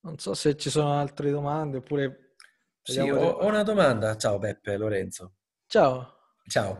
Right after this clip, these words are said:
Speaker 2: Eh, intanto complimenti, sei stato
Speaker 1: Grazie.
Speaker 2: chiarissimo anche se era la prima, ehm, e ti ringrazio per la condivisione. Ti volevo chiedere, all'inizio parlavi di Deployer come un sistema che lavora sulle cartelle.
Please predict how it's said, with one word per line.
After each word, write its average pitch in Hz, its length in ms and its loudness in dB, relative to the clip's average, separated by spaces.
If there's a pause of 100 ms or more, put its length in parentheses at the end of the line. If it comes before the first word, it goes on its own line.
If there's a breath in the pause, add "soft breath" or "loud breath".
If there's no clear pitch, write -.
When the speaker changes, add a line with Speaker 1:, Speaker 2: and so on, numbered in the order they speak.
(440 loud breath)
Speaker 2:
Eh, 120 380 2
intanto 143 360 0
complimenti, 113 720 -4
sei - 500 -12 (300)
stato 185 200 -4
Speaker 1:
Grazie. 143 300 -2
Speaker 2:
chiarissimo 104 480 -8
anche 92 160 -14
se - 140 -10
era 95 100 -8
la 95 100 -8
prima, 175 460 -6 (600 soft breath)
ehm, 95 1000 -6
e 113 100 -14
ti 113 140 -10
ringrazio 107 380 -4
per 101 120 -8
la 101 80 -6
condivisione. 95 760 -10 (400 loud breath)
Ti 180 100 -12
volevo 151 280 -4
chiedere, 101 420 -6
all'inizio 117 500 -8
parlavi 101 520 -2
di 98 340 -6 (280)
Deployer 110 540 -8
come 113 200 -8
un 107 60 -6
sistema 123 400 -10
che 110 360 -8 (480 soft breath)
lavora 104 440 -2
sulle 107 280 -6
cartelle. 95 720 -8